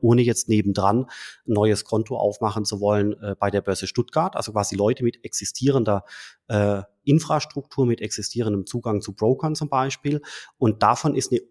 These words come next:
Untergruppe, die aber ganz, ganz, ganz wichtig ist, eben Vermögensverwalter oder eben semiprofessionelle und professionelle Anleger, also Family Offices, äh, und, äh,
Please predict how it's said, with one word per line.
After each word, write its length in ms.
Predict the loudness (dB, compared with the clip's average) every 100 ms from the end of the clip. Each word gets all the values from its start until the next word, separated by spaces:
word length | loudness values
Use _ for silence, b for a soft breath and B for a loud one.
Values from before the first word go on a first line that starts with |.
| 0
Untergruppe, 600 | 0 2 -2 -2 0 2
die 120 | 4
aber 180 | 2 0
ganz, 200 | -4 -2
ganz, 180 | -4 -2
ganz 180 | -4
wichtig 300 | -4 -6 -6
ist, 240 | -2 -2 -2 B B B
eben 460 | 0 2 4 2 0
Vermögensverwalter 1400 | -2 2 4 2 0 -4 -14 -4 0 4 4 2 0 -2 -2
oder 160 | -4
eben 260 | -4 -4 -6 B B -6
semiprofessionelle 1080 | 2 4 4 2 -4 -6 -4 0 0 0
und 80 | -2
professionelle 640 | -2 -4 -2 0 0 2 2
Anleger, 400 | 0 -2 -4 -4
also 240 | -6 -8 B B
Family 520 | 0 4 6 4 2 2
Offices, 800 | 0 0 -2 0 0 -2 -6 -6
äh, 60 |
und, 540 | -4 -2 -2 -4 -6 -6
äh, 160 | -4